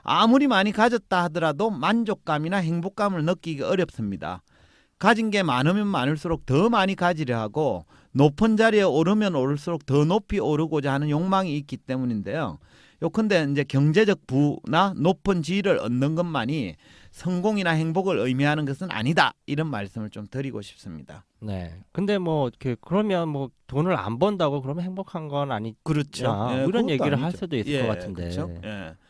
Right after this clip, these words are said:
Speaker 1: 그래서 저는 이제 어떻게 하면 성공할 수 있느냐라는 부분에 대해서 뭐 각자가 뭐
Speaker 2: 음.
Speaker 1: 판단을 해야 되겠지만 성공에 대한 관점을 좀 바꾸라 이런 말씀을 좀 드리고 싶어요.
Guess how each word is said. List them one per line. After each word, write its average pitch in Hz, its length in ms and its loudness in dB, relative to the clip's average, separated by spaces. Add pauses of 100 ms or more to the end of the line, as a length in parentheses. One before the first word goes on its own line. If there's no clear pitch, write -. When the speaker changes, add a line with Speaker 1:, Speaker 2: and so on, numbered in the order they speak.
(360)
Speaker 1:
그래서 226 160 -6
저는 233 480 0
이제 139 100 -4
어떻게 156 560 -2
하면 240 360 -2
성공할 180 420 -2
수 - 120 -10
있느냐라는 165 840 -4
부분에 190 360 -6
대해서 107 720 -4 (360)
뭐 147 200 -10 (120)
각자가 208 500 0
뭐 135 320 0 (200)
Speaker 2:
음. 92 260 -14 (100)
Speaker 1:
판단을 208 400 -2
해야 196 160 2
되겠지만 127 760 -4 (340)
성공에 269 500 2
대한 180 220 2
관점을 269 480 2
좀 170 180 -4
바꾸라 165 640 0
이런 170 200 -4
말씀을 123 400 -6
좀 123 160 -6
드리고 151 340 -2
싶어요. 110 640 -6